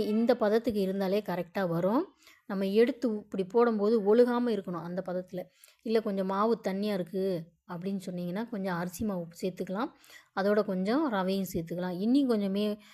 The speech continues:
கொஞ்சம் புளிப்பு சுவையும் கொஞ்சம் தண்ணியுமே அதிகமா இருக்கு அப்படின்னீங்கன்னாக்க கொஞ்சம் மாவு, அரிசி மாவு போட்டுட்டு ஒரு ஒன்றரை ஸ்பூன் அளவுக்கு மைதா மாவும் சேர்த்துக்கலாம். இந்த மைதா மாவு சேர்க்கறதுனால அது ஒரு வித்தியாசமான டேஸ்ட்டா இருக்கும். இந்த அரிசி மாவோட,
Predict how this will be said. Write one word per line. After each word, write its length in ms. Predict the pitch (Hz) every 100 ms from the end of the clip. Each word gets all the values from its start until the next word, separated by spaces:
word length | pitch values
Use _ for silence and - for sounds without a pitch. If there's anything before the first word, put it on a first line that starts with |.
| _ -
கொஞ்சம் 200 | 202 196
புளிப்பு 320 | 220 254 254 226
சுவையும் 400 | 214 208 220 220
கொஞ்சம் 220 | 185 185
தண்ணியுமே 400 | 180 196 202 196
அதிகமா 380 | 185 170 190 190 175
இருக்கு 280 | 180 185 185
அப்படின்னீங்கன்னாக்க 760 | 160 180 175 165 156 165 165 214 330 - _ _ _ - -
கொஞ்சம் 300 | 202 202 202
மாவு, 300 | 196 220 240 214
அரிசி 260 | 185 196 233
மாவு 160 | 214 185
போட்டுட்டு 320 | 196 196 254 240
ஒரு 200 | 196 196
ஒன்றரை 300 | 190 196 233 220
ஸ்பூன் 280 | - 247
அளவுக்கு 360 | 233 190 185 302 277
மைதா 320 | 185 220 247
மாவும் 320 | 214 185 220
சேர்த்துக்கலாம். 460 | 202 180 170 175 - _ - -
இந்த 160 | - 196
மைதா 320 | 196 240 262
மாவு 220 | 240 190
சேர்க்கறதுனால 580 | 185 190 196 190 202 220
அது 140 | 196 208
ஒரு 120 | 208
வித்தியாசமான 600 | 202 190 233 233 226 220
டேஸ்ட்டா 380 | 208 185 180 196
இருக்கும். 240 | 175 180
இந்த 100 | 175 170 208 - - -
அரிசி 240 | 196 -
மாவோட, 360 | 226 202 196 208